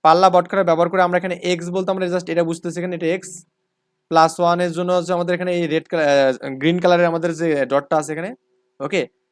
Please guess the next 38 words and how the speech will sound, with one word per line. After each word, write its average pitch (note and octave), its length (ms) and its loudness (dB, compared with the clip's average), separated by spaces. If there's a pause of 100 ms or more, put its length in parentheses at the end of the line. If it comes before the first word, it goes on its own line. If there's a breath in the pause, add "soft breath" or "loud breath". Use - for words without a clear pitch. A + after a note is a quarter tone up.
(520)
এখন F3 160 2
ভারসাম্যটা E3+ 460 2
আমি F#3+ 120 0
just F3+ 220 -6
একটু F3 140 -8
দেখি E3 320 -4
কি - 200 -14
করছি D3+ 300 -6
এখানে। D#3+ 200 -8 (2000)
তো E3+ 40 2
আমাদের F#3 240 4
এখানে A3 160 -2
দেখুন A3 200 -2
এক, F3+ 360 4
দুই, F#3+ 240 2
তিন, F#3 380 -4
চার, F3 300 4
পাঁচ, E3+ 320 2
ছয়, F3 220 0
সাত, F3 260 -2
মানে D3 140 -6
এটা D#3 100 -2
হচ্ছে F3 160 -4
সেভেন D3+ 300 -2
এক্স A2 200 -10
এটা। G#2 160 -10 (1400 soft breath)
আর C3+ 460 4
এখানে F3+ 320 -2
কত F#3+ 140 0
আছে F#3 160 -4
বলুন F3 220 -6
তো? A3 80 -4
এখানে F3 300 -2
আপনার E3+ 300 -2
আছে E3+ 200 -4
হচ্ছে F3 180 -8
কত? E3+ 160 -4
আহ, D#3+ 400 -4